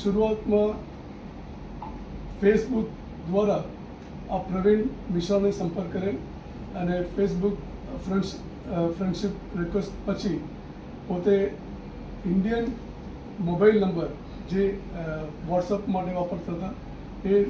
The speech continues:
નંબર, નંબર શેર કરી પ્રવીણ પાસેથી ઇન્ડિયન ડિફેન્સ ઓર્ગેનાઇઝેશન સાથે કામ કરતા વિવિધ એજન્સીઓ, પ્રાઇવેટ કંપનીઓના માહિતી મેળવવા માટે કોશિશ કરે.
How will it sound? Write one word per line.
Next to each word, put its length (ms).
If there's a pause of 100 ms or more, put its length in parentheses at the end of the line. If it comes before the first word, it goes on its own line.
નંબર, 300
નંબર 440
શેર 260
કરી 400 (640)
પ્રવીણ 300 (600)
પાસેથી 540 (920)
ઇન્ડિયન 400 (1080)
ડિફેન્સ 440 (1000)
ઓર્ગેનાઇઝેશન 840
સાથે 680 (320)
કામ 120
કરતા 420
વિવિધ 320 (240)
એજન્સીઓ, 680 (160)
પ્રાઇવેટ 320
કંપનીઓના 520 (600)
માહિતી 380
મેળવવા 340
માટે 300 (260)
કોશિશ 360
કરે. 160